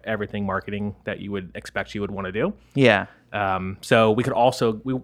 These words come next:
Speaker 1: coulda went the approach of adding React on
Speaker 2: Mm-hmm.
Speaker 1: top of our,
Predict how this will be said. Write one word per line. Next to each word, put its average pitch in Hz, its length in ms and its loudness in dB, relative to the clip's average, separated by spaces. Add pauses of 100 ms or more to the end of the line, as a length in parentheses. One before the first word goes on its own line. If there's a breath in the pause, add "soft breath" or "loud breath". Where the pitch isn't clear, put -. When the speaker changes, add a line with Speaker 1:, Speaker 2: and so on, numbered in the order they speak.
Speaker 1:
coulda 185 180 4
went 147 160 4
the 127 120 0
approach 113 340 0
of 87 80 -10
adding 104 320 0
React 95 560 -2 (340)
on 147 80 2
Speaker 2:
Mm-hmm. 135 160 4
Speaker 1:
top 117 320 2
of 107 160 -2
our, 98 440 -2